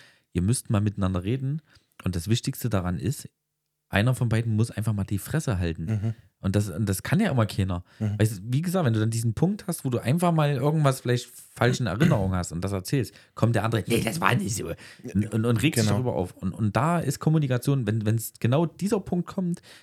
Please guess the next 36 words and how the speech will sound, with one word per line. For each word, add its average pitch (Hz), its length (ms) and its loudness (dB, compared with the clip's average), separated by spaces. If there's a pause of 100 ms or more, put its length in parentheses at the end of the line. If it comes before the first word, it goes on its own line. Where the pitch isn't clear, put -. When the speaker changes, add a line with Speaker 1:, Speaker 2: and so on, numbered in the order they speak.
(120)
Speaker 1:
ist - 180 -4
genau 123 200 4
dieses 135 240 -4
Gespräch - 500 -4
eigentlich 147 340 0
schon 131 200 0
verloren, 135 580 -2 (300)
weil 104 140 2
dann 127 320 0 (280)
fängt, 127 240 -2 (100)
fängt 127 240 2
ein 117 40 0
Disput 113 460 -4
an 139 140 -2
und 123 100 0
eine 110 100 0
Diskussion 113 500 -2
darüber, 131 520 -4
ob 101 100 -10
das 104 160 -2
nun 104 160 0
so 90 220 -2
war 127 200 0
oder 85 160 -4
nicht 117 220 -4
so 127 160 -6
war. 123 180 -4
Speaker 2:
Mhm. 117 280 0 (100)
Speaker 1:
Man 92 160 0
muss 156 440 0 (600)
Speaker 2:
In, 107 160 4
in, 107 220 0
in 113 180 0
der, 101 280 2 (280)
ähm, 92 380 0 (320)
sorry, 80 300 -2